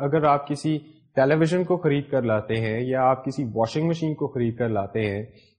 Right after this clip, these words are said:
تو آپ کے لیے ضروری ہوتا ہے کہ اس کے فیچرز کو سمجھا جائے۔ اب اس کے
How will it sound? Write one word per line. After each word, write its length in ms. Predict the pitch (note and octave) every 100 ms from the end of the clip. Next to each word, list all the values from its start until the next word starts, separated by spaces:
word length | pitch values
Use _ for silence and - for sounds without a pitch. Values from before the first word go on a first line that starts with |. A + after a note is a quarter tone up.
| -
تو 60 | E3+
آپ 140 | E3+
کے 60 | G#3
لیے 120 | G3+
ضروری 380 | C#3 D3 D3+ F#3
ہوتا 280 | C3+ C3+
ہے 80 | D3+
کہ 80 | D3+
اس 120 | D#3+
کے 80 | E3 D3+
فیچرز 320 | C3 C#3+ C#3+
کو 60 | E3 D3+
سمجھا 300 | A#2 A#2 A2+
جائے۔ 220 | G#2 G#2 - - _ _ -
اب 120 | F3
اس 100 |
کے 100 | G3